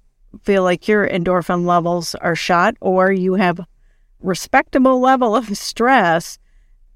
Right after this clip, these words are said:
and you, we all have stress, 'cause the only people that don't have stress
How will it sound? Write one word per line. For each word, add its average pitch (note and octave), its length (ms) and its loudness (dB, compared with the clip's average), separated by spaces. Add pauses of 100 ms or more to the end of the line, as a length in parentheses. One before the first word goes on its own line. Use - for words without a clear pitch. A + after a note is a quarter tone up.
(180)
and D#3+ 440 -2
you, - 160 -8
we E3+ 220 -2
all E3 240 0
have G#3 180 2
stress, B3+ 500 2
'cause E3+ 200 -4
the F3 100 0
only F#3 180 0
people G#3 280 -4
that F3 200 0
don't F#3 280 0
have E3+ 320 0
stress F#3+ 840 2